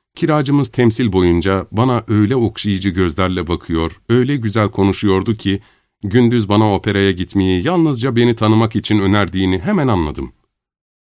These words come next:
Sevinçten kabıma sığamıyordum. O gece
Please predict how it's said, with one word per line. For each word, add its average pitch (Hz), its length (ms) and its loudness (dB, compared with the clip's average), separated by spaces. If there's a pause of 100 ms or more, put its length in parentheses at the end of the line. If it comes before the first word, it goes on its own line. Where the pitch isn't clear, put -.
(120)
Sevinçten 98 600 0
kabıma 98 380 0
sığamıyordum. 73 760 -6 (760)
O 156 140 -4
gece 113 440 0